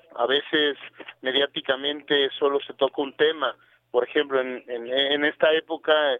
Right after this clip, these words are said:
el único tema mediático que se toca es el acercamiento con conadep. Sin embargo, eh, hay mucho por hacer. Es decir, un tazón de campeones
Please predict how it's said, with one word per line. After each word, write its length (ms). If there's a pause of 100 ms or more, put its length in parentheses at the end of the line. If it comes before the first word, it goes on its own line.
(340)
el 140
único 280
tema 340
mediático 560
que 100
se 80
toca 380
es 200
el 140
acercamiento 640
con 180
conadep. 440 (800)
Sin 160
embargo, 920 (360)
eh, 160
hay 140
mucho 480
por 180
hacer. 320 (200)
Es 120
decir, 300
un 180
tazón 360
de 80
campeones 580